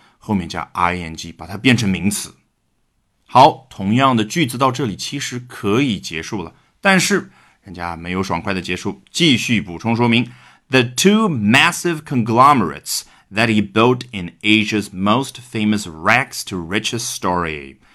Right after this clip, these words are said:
两重的补充说明，第一重是什么？The two massive conglomerates。前面提到的两家公司是这样的两家巨型的 conglomerates 啊，你去查词典有各种各样的翻译。那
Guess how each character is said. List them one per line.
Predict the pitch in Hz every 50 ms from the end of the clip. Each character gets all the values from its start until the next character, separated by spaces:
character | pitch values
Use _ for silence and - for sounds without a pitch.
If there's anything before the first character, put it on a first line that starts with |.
| _ _ _ _ _ _
两 | - 110 107 107 95 82 80 - -
重 | - - - 90 95 120
的 | 117 101 82 73
补 | 62 85 76 71
充 | 73 - 87 82
说 | - 87 82
明， | 80 78 80 80
第 | - 127
一 | 139
重 | 131 120 107
是 | 104 120
什 | 107 - 92
么？ | 92 95 95
The | 98 92 92 - _ -
two | - - 175 175 180 180 170 - - _ _ _ _ -
massive | 95 98 107 117 120 135 - - - 135 127 -
conglomerates。 | - - 117 98 - 101 90 92 98 87 76 78 - - - - - _ _ _ _ _ -
前 | - - 180 214
面 | 233 226 196 -
提 | - 165
到 | 180 170 160
的 | 156 147
两 | 139 127 117 113
家 | 117 143 143
公 | 143 131 160 156 160 160
司 | 156 - - 156 156 151 151 - - - _ -
是 | - 160 151
这 | 135 151 - 208 196 175
样 | 160 147 143
的 | 131 139 127
两 | 117 113 123 110 104 101 101
家 | - 131 127 127 123 - - - _ -
巨 | - 247 269 247 208 160
型 | 127 120 - 104 90 95
的 | 98 113 104 92 85 - _ _ _ _ _ _ _ _ _ -
conglomerates | - 156 151 143 135 117 123 117 120 123 123 131 135 110 95 82 78 - - - - - - - _ -
啊， | - 101 92 92
你 | 92
去 | 90 - 117
查 | 120 - - 113
词 | 120 - - - 127 123
典 | 113 87 87
有 | 92
各 | 90 - 202 214
种 | 196 131 90
各 | 90
样 | 87 82
的 | 78
翻 | - - 85 80 82
译。 | 82 82 - _ _ _ _ _ _ -
那 | 156 143 123 -